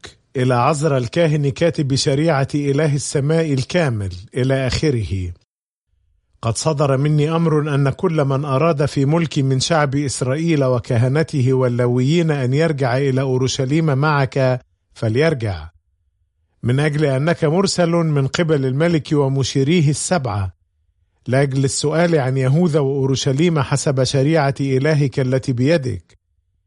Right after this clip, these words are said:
ولحمل فضة وذهب تبرع به الملك ومشيروه لإله إسرائيل الذي في أورشليم مسكنه.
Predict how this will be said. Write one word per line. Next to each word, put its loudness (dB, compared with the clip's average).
ولحمل 0
فضة -2
وذهب 0
تبرع 0
به 2
الملك 0
ومشيروه 0
لإله 0
إسرائيل -2
الذي 0
في -2
أورشليم 0
مسكنه. -2